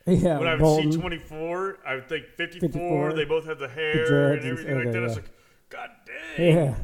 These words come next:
Speaker 2: Like, Bolton looks big.
Speaker 1: Yeah, dude.
Speaker 2: Oh, wait, that's not
Speaker 1: No,
Speaker 2: Bolton.
Speaker 1: that's not him.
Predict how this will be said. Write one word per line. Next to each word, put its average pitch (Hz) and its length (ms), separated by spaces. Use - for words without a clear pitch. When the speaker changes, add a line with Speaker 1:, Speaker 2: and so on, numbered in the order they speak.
Speaker 2:
Like, - 260
Bolton 269 280
looks 151 160
big. 196 580
Speaker 1:
Yeah, 165 260
dude. 139 240
Speaker 2:
Oh, 208 200
wait, 165 200
that's 156 180
not 151 100
Speaker 1:
No, 220 80
Speaker 2:
Bolton. 208 120
Speaker 1:
that's 196 120
not 170 140
him. 147 400